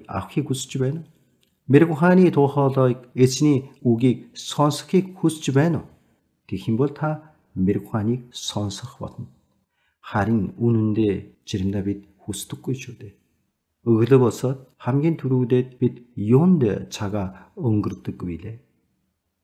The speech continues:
Юуны өмнө эзний мэрэг ухааныг сонсохын тулд цагаа өнгөрөх бол тугай.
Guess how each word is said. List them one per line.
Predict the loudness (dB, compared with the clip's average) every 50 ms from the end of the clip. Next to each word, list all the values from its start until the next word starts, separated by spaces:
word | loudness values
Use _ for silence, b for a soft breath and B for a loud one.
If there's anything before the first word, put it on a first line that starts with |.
| _ _ _ _ 6
Юуны | 8 8 8 8 6 6
өмнө | 4 2 0 0
эзний | -2 -4 -4 -4 -2 0 0 0 0 -2 -6 -8 -12 -8 -4
мэрэг | 0 2 2 0 0 -4
ухааныг | -6 -6 -4 -2 -2 -2 -4 -4
сонсохын | -8 -8 -8 -8 -8 -10 -8 -6 -6 -6 -6
тулд | -6 -8 -10 -10 -12 -18 _ _ _ -14
цагаа | -10 -10 -8 -6 -6 -6 -6 -8 -12 -20 _ _ -10
өнгөрөх | -6 -4 -4 -4 -4 -6 -8 -12 -16 -12 -12
бол | -12 -12 -12
тугай. | -16 -20 -20 -20 -20 -20 -20 _